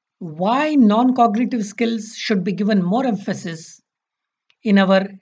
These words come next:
educational and vocational curriculum. <clears throat> Firstly,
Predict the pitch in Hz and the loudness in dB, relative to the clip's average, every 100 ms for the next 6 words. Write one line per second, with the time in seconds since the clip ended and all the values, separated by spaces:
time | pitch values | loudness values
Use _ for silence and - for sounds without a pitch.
0 | _ _ _ _ _ _ 185 165 208 220 | _ _ _ _ _ _ -8 -4 -4 -2
1 | 202 - - 214 208 208 - 180 156 - | -2 -4 -4 -4 -4 -6 -4 -4 -4 -6
2 | 214 190 - 202 202 196 - _ _ - | -4 -4 -4 -2 -2 -4 -8 _ _ -10
3 | 170 190 202 147 131 135 - _ _ - | -6 -6 -6 -6 -6 -12 -20 _ _ -12
4 | - 131 _ _ _ _ _ _ _ _ | -12 -14 _ _ _ _ _ _ _ _
5 | _ _ _ _ _ _ - 277 214 202 | _ _ _ _ _ _ 2 4 4 2
6 | - 175 214 - | -6 -6 -6 -10